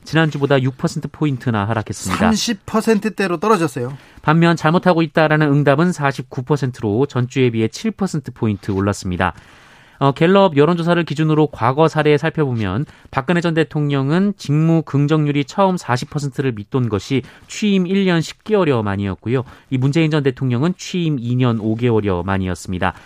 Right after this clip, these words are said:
Speaker 1: 어, 이번 조사는 한국갤럽이 지난 오일에서 칠 일 전국 십팔 세 이상 천 명을 대상으로 조사한 결과입니다.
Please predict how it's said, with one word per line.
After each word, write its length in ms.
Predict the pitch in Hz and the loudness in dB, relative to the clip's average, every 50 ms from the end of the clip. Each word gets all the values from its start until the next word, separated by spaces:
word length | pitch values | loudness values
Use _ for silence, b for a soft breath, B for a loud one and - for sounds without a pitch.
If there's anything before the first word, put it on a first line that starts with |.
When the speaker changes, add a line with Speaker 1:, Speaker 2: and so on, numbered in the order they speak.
| B B B B B B B | B B B B B B B
Speaker 1:
어, 100 | - 156 | 0 2
이번 200 | 151 165 175 185 | 2 4 2 2
조사는 280 | 175 175 - 185 175 180 | 0 2 0 2 2 2
한국갤럽이 540 | 170 - 226 220 220 - 208 185 185 170 175 | 2 2 0 0 0 0 0 0 2 0 -2
지난 260 | - - 156 156 151 | -2 0 0 2 2
오일에서 360 | 131 135 147 156 147 143 - | 4 4 4 4 4 2 0
칠 220 | 135 - - 185 156 | -4 -4 -4 0 0
일 180 | 127 120 143 | 2 2 2
전국 240 | 143 - 131 127 131 | 0 -2 -2 -4 -4
십팔 220 | - - - 190 190 | -6 -4 -2 -2 -2
세 140 | - - 160 | 0 0 -2
이상 220 | 151 - 151 147 | 0 0 -2 -2
천 180 | - - 220 214 | -2 -4 -4 -2
명을 200 | 208 202 190 160 | 0 -2 0 -2
대상으로 340 | 143 - 135 120 117 110 | -2 -2 -2 -2 -2 -2
조사한 320 | 110 - 110 - 113 107 101 | -4 -6 -4 -2 -2 -2 -2
결과입니다. 480 | 92 98 - 98 87 87 82 90 90 | -4 -4 -4 -4 -4 -4 -2 -4 -4